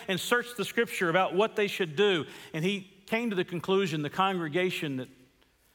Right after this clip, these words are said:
was there came to the conclusion that this was a Matthew five forty issue. Do you know what chap-, Matthew chapter five, verse forty says? "If anyone wants to sue you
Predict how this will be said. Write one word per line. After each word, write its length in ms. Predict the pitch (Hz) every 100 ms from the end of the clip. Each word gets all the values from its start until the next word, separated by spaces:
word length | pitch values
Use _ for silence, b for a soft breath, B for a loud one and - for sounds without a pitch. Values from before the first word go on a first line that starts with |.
| b _
was 200 | 135 110
there 320 | 147 143 123 123
came 200 | - 160
to 80 | 147
the 60 | 131
conclusion 520 | 143 131 156 151 123
that 100 | 131
this 120 | 139
was 140 | 131 113
a 60 |
Matthew 420 | 113 139 143 - 123
five 460 | - 143 135 131
forty 540 | - - 139 131 110 104
issue. 400 | 117 113 - 104 104 _ _ _ _ _ _ _ _ _ _ _ -
Do 60 |
you 60 | 139
know 120 | 175
what 200 | 170 -
chap-, 220 | - 165
Matthew 320 | 156 160 -
chapter 280 | 160 165 -
five, 340 | 131 151 151 127
verse 180 | 143
forty 360 | - - 151 156
says? 360 | - 160 160 156 - _ _ _ _ _ _ _ _ B B
"If 160 | 170 160
anyone 520 | 202 240 240 220 202
wants 260 | 185 214 214
to 120 | -
sue 380 | 175 - 233 233
you 420 | 220 220 226 233